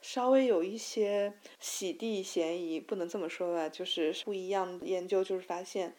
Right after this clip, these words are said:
两者是同样好的效果。也就是说，未必收费更高，然后更有经验的心理咨询师更适合你。不要去惧怕去找一些新手，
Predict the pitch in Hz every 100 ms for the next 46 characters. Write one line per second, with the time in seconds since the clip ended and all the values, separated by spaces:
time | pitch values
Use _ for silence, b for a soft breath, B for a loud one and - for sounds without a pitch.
0 | - 190 165 185 220 170 - 185 175 -
1 | 165 - 208 190 - - - - - -
2 | - - - - - _ 220 175 233 226
3 | 220 233 208 - 202 196 190 208 B 220
4 | 254 233 226 202 - 208 208 214 175 190
5 | 175 170 175 170 170 170 165 160 165 190
6 | 175 - - 170 165 160 165 - - 226
7 | _ - - 175 170 165 165 - - 160
8 | - 165 175 - - - - - 98 -
9 | _ 175 170 170 202 - 185 175 - 226
10 | 185 - 180 175 190 - 170 170 180 -
11 | 170 - 190 196 160 -